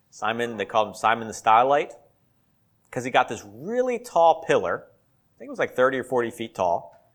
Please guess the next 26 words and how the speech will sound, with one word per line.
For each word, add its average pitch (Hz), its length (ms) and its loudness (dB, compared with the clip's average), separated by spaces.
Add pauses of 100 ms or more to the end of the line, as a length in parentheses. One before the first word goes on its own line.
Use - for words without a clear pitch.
(480)
It's 104 80 -16
about 107 280 -2
three 139 240 -4
feet 151 420 -6 (1800)
square, 107 640 -2 (260)
and 123 100 -4
he 135 60 -2
sat 190 280 4
on 113 180 2
it - 200 -18 (1040)
for 107 120 0
a 98 80 0
long 123 440 6
time. 110 340 2 (680)
Can't 233 140 0
remember 160 180 4
exactly 143 340 4
the 147 60 -4
number, 156 240 2
but 113 160 -4
it 127 60 -2
was 113 120 -2
months 160 300 2
and 123 80 -4
maybe 139 180 0
years. 110 460 -4